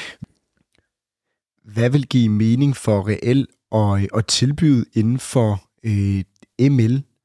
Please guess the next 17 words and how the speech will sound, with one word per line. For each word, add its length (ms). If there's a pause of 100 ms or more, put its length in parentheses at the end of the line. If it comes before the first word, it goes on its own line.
(640)
når 140
det 120
kommer 240
hertil, 360
både 240
for 100
jeres 140
egen 240
skyld, 200
men 100
måske 340
også 220
især 340
for, 340 (500)
for 80
virksomhedernes 720
skyld, 300